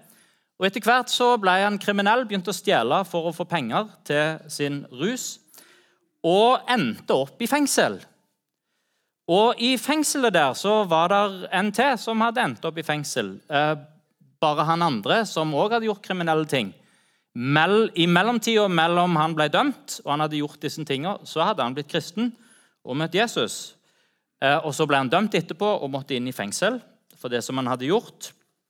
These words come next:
Så han bestemte seg for å være en misjonær inne i fengselet. Og han begynte, og han så Robert. Så han begynte å fortelle til Robert, "Jesus elsker deg." Og Robert syntes det var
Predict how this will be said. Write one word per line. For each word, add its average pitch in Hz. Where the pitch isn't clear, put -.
Så -
han 165
bestemte 160
seg 156
for 139
å 135
være 127
en 117
misjonær 151
inne 110
i 113
fengselet. 101
Og -
han 117
begynte, 131
og 123
han 135
så 123
Robert. 120
Så 123
han 131
begynte 135
å 143
fortelle 143
til 135
Robert, 139
"Jesus 135
elsker 131
deg." 87
Og 127
Robert 135
syntes 135
det 127
var 120